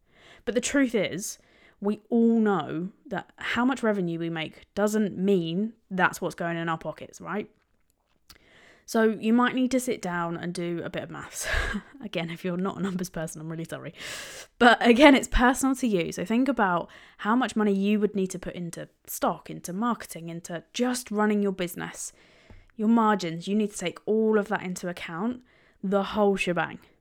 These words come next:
So that's really personal to you and your business, because there's not two businesses that are exactly the same, with the person that's running it with the exact same goal, that uses the exact same stockists,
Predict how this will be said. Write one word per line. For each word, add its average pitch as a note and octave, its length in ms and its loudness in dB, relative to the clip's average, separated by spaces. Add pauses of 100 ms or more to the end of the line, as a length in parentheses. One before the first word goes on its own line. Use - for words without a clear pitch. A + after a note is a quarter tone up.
(500)
So G#3 120 -4
that's A3+ 200 2
really A#3 380 4
personal F3+ 560 -4
to - 140 -10
you F#3 160 -2
and F3 120 -2
your E3 120 -6
business, D#3 380 -12
because F3+ 440 -6 (880)
there's A3+ 260 4
not A#3+ 180 0
two A#3+ 220 2
businesses F3+ 480 -2
that - 120 -8
are - 40 -6
exactly F3+ 460 -4
the F3 120 -4
same, E3+ 540 -4
with F#3 200 -6
the F3 80 -4
person F#3 400 -2
that's - 180 -8
running F3 260 -2
it - 100 -6
with F3 100 -10
the F3 100 -6
exact F#3+ 300 -4
same E3+ 200 -4
goal, D#3+ 220 -4
that D#3+ 100 -6
uses F3 280 -6 (120)
the F3+ 80 -6
exact F#3+ 280 -6
same F3+ 180 -6
stockists, - 720 -10